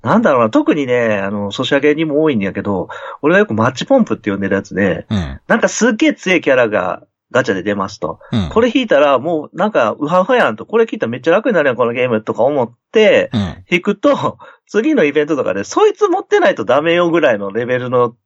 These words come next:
Speaker 1: 設定のイベントとかやられると、
Speaker 2: うん。
Speaker 1: すんげえ萎えるんすわ。なんていうか、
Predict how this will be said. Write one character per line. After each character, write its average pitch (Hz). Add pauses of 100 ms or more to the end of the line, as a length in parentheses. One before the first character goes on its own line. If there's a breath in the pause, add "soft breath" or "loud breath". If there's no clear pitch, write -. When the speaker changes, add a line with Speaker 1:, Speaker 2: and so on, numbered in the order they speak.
(140)
Speaker 1:
設 139
定 131
の 120 (160 soft breath)
イ 117
ベ 131
ン 123
ト 110
と -
か 95
や 107
ら 107
れ 107
る 104
と、 98
Speaker 2:
う 127
ん。 80
Speaker 1:
す -
ん 214
げ 302
え 220
萎 104
え 110
る 117
ん 104
す -
わ。 87
な 127
ん 120
て 98
い 120
う -
か、 -